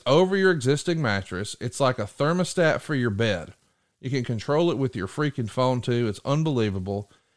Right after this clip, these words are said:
I have mine automated. It turns on for me at night. It warms me up to wake me up. Megan's side of the bed is a different temperature than mine. How about that? They're gonna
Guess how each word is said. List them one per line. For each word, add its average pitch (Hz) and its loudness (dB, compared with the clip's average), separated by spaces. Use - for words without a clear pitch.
I 113 0
have 143 2
mine 131 2
automated. 127 2
It 101 -6
turns 135 -2
on 127 2
for 131 -2
me 127 0
at 78 -4
night. 131 0
It 110 -4
warms 117 0
me 131 0
up 131 -2
to - -6
wake 123 0
me 135 -2
up. 143 0
Megan's 131 -2
side 131 4
of 127 0
the 107 -4
bed 127 4
is 113 0
a 95 -2
different 123 -2
temperature 139 -2
than 113 -4
mine. 110 0
How 95 -4
about 151 2
that? 131 2
They're 120 0
gonna 131 2